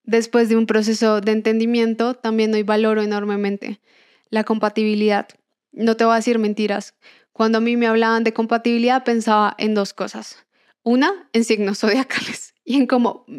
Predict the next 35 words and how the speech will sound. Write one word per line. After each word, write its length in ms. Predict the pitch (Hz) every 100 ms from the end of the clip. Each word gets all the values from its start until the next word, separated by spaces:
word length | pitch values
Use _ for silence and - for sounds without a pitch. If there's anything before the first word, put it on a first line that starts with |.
| 120 -
Leo 420 | 247 262 269 277
podía 280 | 277 254 254
ser 220 | 254 226
compatible 540 | 226 233 240 240 220
con 220 | 233 226 -
Aries 460 | 233 233 247 311 - - - -
o 80 | 233
en 100 | 233
cómo 600 | 233 233 233 233 226 - - _ -
otro 280 | 247 240 240
signo 320 | 254 247 247
podía 220 | 254 240
ser 160 | 220 208
compatible 460 | 220 214 233 208
con 180 | 214 208
otro 200 | 202 196
signo. 280 | - - - - - - _ _ _ _ _
Y 140 | 240
dos, 300 | 240 254 294
pensaba 360 | - 277 269 262
que 80 | 254
la 100 | 240
compatibilidad 720 | 240 233 233 247 254 269 254
era 160 | 233 226
la 80 | 226
ausencia 500 | 240 - 247 233 214
de 60 |
diferencia 520 | 214 214 233 247 233 214
entre 220 | 208 214
dos 220 | 240 220
personas, 580 | - 196 220 214 202 -
era 180 | 226 220
la 100 | 226
ausencia 680 | 254 233 262 254 233 226 214 - - - _
de 520 | 214 233 240 233 -